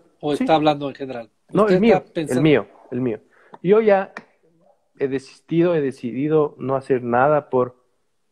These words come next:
Speaker 2: abanderarme de un activismo de, "Puta, cambiemos el país". ¿Por qué? Porque probablemente el país que yo tengo en la cabeza no es el que quiere la mayoría de la gente.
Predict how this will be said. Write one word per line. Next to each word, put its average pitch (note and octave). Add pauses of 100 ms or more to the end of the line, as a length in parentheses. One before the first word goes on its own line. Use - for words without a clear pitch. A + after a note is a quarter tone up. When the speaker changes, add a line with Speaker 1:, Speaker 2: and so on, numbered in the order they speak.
(260)
Speaker 2:
abanderarme C3+
de C3
un C#3+
activismo C3+
de, B2+
"Puta, D#3+
cambiemos C3
el A#2+
país". A2+ (160)
¿Por A3
qué? F#3
Porque -
probablemente B3
el F#3+
país F3+
que D3+
yo E3
tengo G#3
en F#3+
la D3+
cabeza F3+ (600)
no G3
es A#3
el G3+
que - (300)
quiere G3 (120)
la E3
mayoría G3
de G#3
la G3+
gente. A3